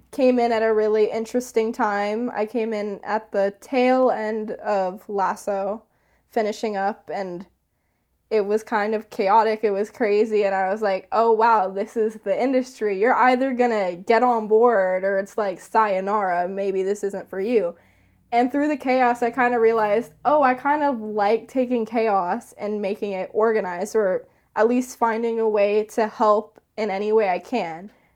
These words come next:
'Cause one thing I definitely have learned from being here is this is my first job, and I do know there's so much that I'm learning and so much I still have to learn,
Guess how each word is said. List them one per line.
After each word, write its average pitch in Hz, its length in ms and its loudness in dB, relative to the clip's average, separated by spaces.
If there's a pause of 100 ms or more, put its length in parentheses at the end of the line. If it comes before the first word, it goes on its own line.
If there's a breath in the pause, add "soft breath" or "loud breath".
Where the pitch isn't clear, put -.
'Cause 247 180 0
one 254 240 0
thing 277 200 0
I 233 100 2
definitely 233 360 0
have 220 180 -2
learned 202 340 -4
from 214 200 -4
being 202 320 -2
here 190 260 -2
is 170 520 0
this 214 260 -2
is 247 140 4
my 262 160 0
first 240 380 0 (220)
job, 185 500 0 (880)
and 208 480 0 (720)
I 233 160 6
do 240 300 2
know 226 280 4
there's 233 220 2
so 220 240 0
much 226 260 -2
that 233 140 2
I'm 196 200 -2
learning 190 500 -4
and 185 280 -8
so 220 140 -2
much 196 280 -4
I 190 160 -4
still 196 260 -6
have 202 320 -4
to 262 100 -2
learn, 269 440 -2